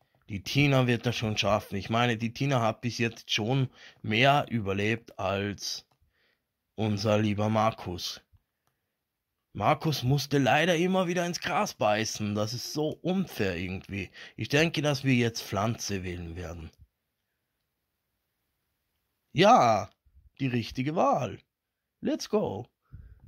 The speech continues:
Hä? Was denn jetzt los? Ach so, da kommt wieder jemand. Genieße das Komplott, äh, ko-, komplette, sorry,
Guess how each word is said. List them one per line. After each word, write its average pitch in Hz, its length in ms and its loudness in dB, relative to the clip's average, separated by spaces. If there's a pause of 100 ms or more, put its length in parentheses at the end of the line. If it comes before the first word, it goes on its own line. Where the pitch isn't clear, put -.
(1600)
Hä? 165 240 2 (180)
Was 107 200 0
denn 113 80 0
jetzt 135 280 0
los? 107 320 -2 (920)
Ach 123 180 2
so, 151 460 2
da 131 120 2
kommt 147 360 0
wieder 98 200 0
jemand. 95 520 -4 (960)
Genieße 226 540 6
das 175 220 2
Komplott, 185 520 4 (100)
äh, 131 260 6
ko-, 139 500 -2
komplette, 139 960 4 (140)
sorry, 107 560 -2